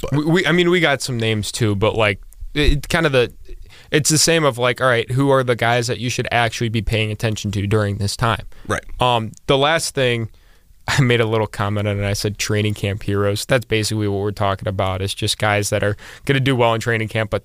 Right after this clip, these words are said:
Speaker 2: it doesn't show on the, the, when the real lights are on, on Sundays.
Speaker 1: We're
Speaker 2: But
Speaker 1: talking about Rudy players right now.
Speaker 2: <laughs> The Rudy players.
Speaker 1: Your practice heroes, absolute menaces on the practice field.
Speaker 2: Hey,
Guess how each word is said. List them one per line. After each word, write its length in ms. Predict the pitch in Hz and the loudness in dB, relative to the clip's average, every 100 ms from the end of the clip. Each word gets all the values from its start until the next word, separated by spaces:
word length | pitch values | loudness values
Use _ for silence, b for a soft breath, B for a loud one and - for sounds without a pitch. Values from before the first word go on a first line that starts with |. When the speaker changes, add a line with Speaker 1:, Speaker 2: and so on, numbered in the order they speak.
| - | -4
Speaker 2:
it 160 | 117 | -4
doesn't 400 | - 113 107 92 - | 0 0 0 -4 -6
show 320 | - 113 104 | -2 2 2
on 160 | 101 101 | 2 -2
the, 200 | 98 92 - | -4 -4 -8
the, 280 | 101 92 90 - | -6 -4 -4 -6
when 340 | 120 107 101 95 B B B B - | -2 0 0 -2 B B B B 0
the 100 | 127 | 4
real 260 | 147 143 | 6 4
lights 320 | 131 123 120 127 | 4 2 2 2
are 80 | |
on, 160 | 120 117 | 2 2
on 120 | 107 | -2
Sundays. 580 | - 117 110 92 98 - - - | -2 -2 -2 -4 -6 -10 -6 2
Speaker 1:
We're 80 | |
Speaker 2:
But 40 | - | 4
Speaker 1:
talking 260 | 160 156 143 | 4 2 2
about 240 | 131 117 | 2 2
Rudy 320 | 127 165 151 | 2 2 0
players 440 | 123 127 110 104 110 | 0 0 0 -2 0
right 200 | 110 101 | 2 4
now. 240 | 107 117 | 4 2
Speaker 2:
<laughs> 20 | |
The 180 | 131 135 | 2 0
Rudy 360 | 113 113 - - - | 0 -2 -4 -8 -8
players. 500 | - 131 - - - | -6 -6 -4 -4 0
Speaker 1:
Your 160 | 131 | 0
practice 640 | 123 - 147 151 151 160 - | 0 0 2 0 0 -2 -2
heroes, 800 | - - 170 165 131 101 92 - - | -6 -2 2 4 2 0 -6 -10 -2
absolute 560 | 143 165 170 156 160 127 | 0 0 0 2 2 0
menaces 920 | 131 143 156 170 175 - 147 120 113 - | -4 -2 0 2 2 2 0 -2 -4 -6
on 220 | 135 147 | -2 0
the 80 | 151 | 0
practice 540 | 131 151 139 135 123 - | 0 2 0 -2 -6 0
field. 380 | 165 156 | 2 2
Speaker 2:
Hey, 60 | 107 | 0